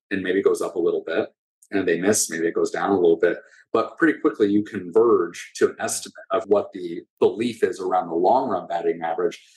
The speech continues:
as well as a confidence interval to say it's ninety-nine percent of the time or ninety-five percent of the time gonna be between, let's say, twenty-five percent and thirty-five percent,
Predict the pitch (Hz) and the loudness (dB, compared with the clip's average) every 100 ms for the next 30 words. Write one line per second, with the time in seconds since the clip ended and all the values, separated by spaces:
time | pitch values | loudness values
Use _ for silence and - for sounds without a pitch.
0 | _ - 107 107 131 123 101 92 - - | _ 0 2 2 2 2 2 0 -2 -4
1 | 113 113 110 92 - 90 87 85 85 82 | -2 -2 -2 -6 -8 -8 -8 0 0 2
2 | - - 90 87 - _ _ - 104 - | -2 0 2 0 -2 _ _ 2 2 4
3 | - - _ _ 110 101 101 95 92 95 | -4 -6 _ _ -2 0 0 -2 -4 -4
4 | - 92 90 98 92 90 90 90 - 85 | -6 -4 -2 -2 -2 -2 -4 -4 -4 -2
5 | 87 95 85 101 95 98 - - 107 104 | -2 -4 -4 -4 0 -2 -2 -4 -2 -2
6 | - - 135 143 120 90 90 - _ - | -4 -4 2 4 4 0 -8 -18 _ 0
7 | - - - 95 87 82 - - 90 80 | 2 0 0 -4 -2 -4 -2 -4 -6 -12
8 | - 85 78 80 - - - - - - | -10 -10 -10 -2 -2 -2 -6 -20 -20 -12
9 | - | -12